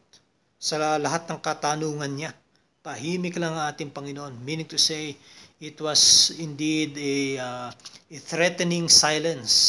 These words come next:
o-, ominous silence, sabi nga. Dahil, uh, I-, ang ibig sabihin lang nun is,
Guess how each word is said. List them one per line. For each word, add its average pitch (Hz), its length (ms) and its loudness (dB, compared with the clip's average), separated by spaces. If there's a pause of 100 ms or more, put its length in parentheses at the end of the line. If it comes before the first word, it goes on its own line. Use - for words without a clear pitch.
(720)
o-, 156 220 -12
ominous 170 480 2
silence, 151 640 2
sabi 143 300 -8
nga. - 80 -16 (480)
Dahil, 139 760 -2
uh, 123 460 -10 (1300)
I-, 190 200 -10
ang 175 160 -4
ibig 165 240 0
sabihin 156 440 2
lang 143 120 -4
nun 151 280 -4
is, 127 580 -2